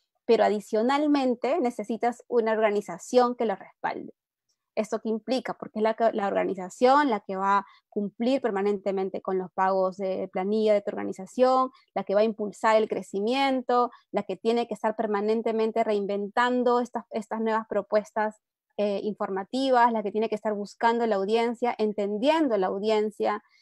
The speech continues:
eh, y sus intereses y sus incertidumbres, sobre todo en este contexto. Y eso pasa por un cambio de, de paradigma en el momento de que tú eres solo reportero, ¿no? Entonces, creo que una de las cosas que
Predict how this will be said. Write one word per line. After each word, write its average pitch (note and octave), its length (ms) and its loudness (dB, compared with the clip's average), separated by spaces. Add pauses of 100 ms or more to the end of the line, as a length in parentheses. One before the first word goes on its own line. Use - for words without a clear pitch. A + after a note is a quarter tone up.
(160)
eh, G3 180 -4
y G#3+ 100 -4
sus - 260 -8
intereses A3+ 680 0
y G#3 80 -8
sus G#3 220 -8
incertidumbres, A3 840 0
sobre G3 240 -4
todo G#3+ 220 0
en G3+ 100 -2
este G#3 240 -6
contexto. G#3 680 -8 (560)
Y C4+ 180 4
eso D4+ 280 2
pasa B3+ 320 0
por A3+ 220 2
un A#3 100 0
cambio A#3+ 400 2
de, A3+ 160 0
de G3+ 160 -4
paradigma A3+ 800 -2
en A3+ 100 -2
el - 160 -4
momento G#3 560 -2
de A3 140 -2
que G3 280 -8
tú A3 140 0
eres G#3 380 -2 (240)
solo G#3 320 0
reportero, F#3+ 680 -4
¿no? - 140 -6
Entonces, G3+ 560 -4
creo A3 200 0
que A#3+ 100 -2
una B3 160 0
de A#3 60 0
las G3+ 120 -8
cosas A3+ 420 -4
que A#3 320 -2